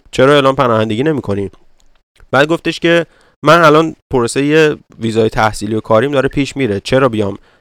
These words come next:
اعلام پناهندگی بکنم؟ چرا مسیر رو برای کسایی که واقعاً این شرایط رو دارن و نمیتونن به حالت دیگه‌ای بجز پناهندگی بخوان، اه، در از کارشون رو پیش ببرن،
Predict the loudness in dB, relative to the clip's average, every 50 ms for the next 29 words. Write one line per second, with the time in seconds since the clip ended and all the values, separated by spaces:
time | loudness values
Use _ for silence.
0 | _ _ 0 2 2 2 0 -2 -2 -2 0 0 -2 -2 -2 -4 -4 -2 -2 0
1 | -2 0 0 2 4 4 4 4 2 _ _ _ _ -14 -6 -2 0 0 0 0
2 | -2 -4 -4 -2 -2 -2 -2 -2 0 0 2 0 0 0 0 0 0 0 -2 -4
3 | -6 -4 -4 -4 -2 0 0 -2 -2 -2 -6 -2 0 2 4 4 4 4 2 2
4 | 2 0 -2 -6 -10 -10 -8 -6 -4 -4 -4 -2 -2 -4 -4 -6 -8 -6 -4 -4
5 | -4 -4 -6 -6 -8 -6 -6 -4 -4 -4 -4 -6 -8 -10 -8 -8 -8 -10 -12 _
6 | -20 -20 _ _ _ -2 2 2 4 4 4 4 4 2 0 0 -4 -6 -6 -4
7 | -2 -2 -2 0 0 0 0 0 -2 -4 -2 -2 -2 -2 -2 -4 -6 -6 -6 -8
8 | -8 -8 -6 -6 -4 -4 -4 -4 -4 -6 _ _ _ _ _ _ _ -4 -2 -2
9 | -2 -2 -2 -2 -2 -4 -2 -2 -2 -2 -2 -4 -6 -10 -8 -8 -10 -8 -6 -6
10 | -4 -2 -2 0 0 0 -2